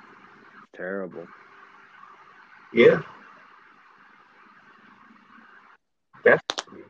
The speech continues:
Speaker 1: And, like, I don't know. I'm just, and, like, and, and just because, like, and I don't think hierarchies, I think, I think hierarchies are just, are ju-,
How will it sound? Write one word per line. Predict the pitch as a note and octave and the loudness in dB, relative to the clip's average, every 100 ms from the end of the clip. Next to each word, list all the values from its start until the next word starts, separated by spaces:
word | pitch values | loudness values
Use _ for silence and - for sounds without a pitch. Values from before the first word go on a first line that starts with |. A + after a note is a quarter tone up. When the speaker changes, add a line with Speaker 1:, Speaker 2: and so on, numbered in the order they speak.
| - | -12
Speaker 1:
And, | G#2 | -6
like, | G2 G2 G2 - _ - - | -4 -4 -6 -12 _ -12 -6
I | |
don't | B2 A#2 | -4 -2
know. | F#2+ - | -4 -4
I'm | A#2+ C#3 | -4 -4
just, | B2+ - - - _ _ _ _ - - - | -6 -12 -20 -20 _ _ _ _ -20 -20 -6
and, | B2+ | 0
like, | C3 A2+ - - - - - - - | 2 0 -4 -12 -20 -20 -20 -20 -6
and, | C3+ C3 - - | -4 -4 -6 -6
and | B2 | 0
just | C3+ D#3+ | 2 2
because, | E3+ F3+ D3 | 2 2 2
like, | C#3 A2+ F#2+ - _ _ _ _ _ - - - - | 2 2 2 -6 _ _ _ _ _ -20 -20 -20 -4
and | C#3+ | 0
I | |
don't | F3 G#3 | 2 2
think | G3 D3 | 0 -2
hierarchies, | C3 C3+ B2+ - B2 A#2 A2 - | 0 0 0 -2 -2 -2 -6 -6
I | A#2 | -4
think, | A2+ D#3 - - - - | -2 -4 -4 -16 -18 -4
I | C3 | -4
think | D3 C#3+ G#2+ | 0 -2 -2
hierarchies | A2 G#2 F#2+ G2 G#2 | -4 -4 -4 -4 -6
are | G2 | -6
just, | F#2 G#2+ G2+ - | -6 -6 -6 -6
are | A2+ G2 | -4 -4
ju-, | F2+ | -6